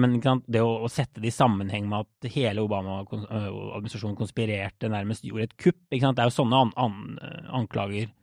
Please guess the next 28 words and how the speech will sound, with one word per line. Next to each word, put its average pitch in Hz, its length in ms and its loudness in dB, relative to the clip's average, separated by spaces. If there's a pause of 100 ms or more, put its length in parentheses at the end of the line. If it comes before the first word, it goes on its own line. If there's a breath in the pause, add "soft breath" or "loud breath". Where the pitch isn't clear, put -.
(120)
som 120 140 4
er 120 80 2
kommet. 131 340 8 (340)
Det 120 140 4
virker 104 240 2
jo 104 60 -4
bare, 101 260 -4
det 104 160 -6
er 104 80 -6
bare 104 140 -10
tatt - 260 -14
helt, 110 400 -8
helt 113 220 -2
ut 107 100 -4
av 107 100 -2
det 113 140 -2
blå. 113 160 8 (440)
Men 123 100 2
det 123 60 8
er 123 80 6
som 147 80 6
du 143 40 4
sier, 117 240 4
det 110 80 6
er 147 120 8
noe, 98 200 4
noe 95 240 -4
substans 98 420 -6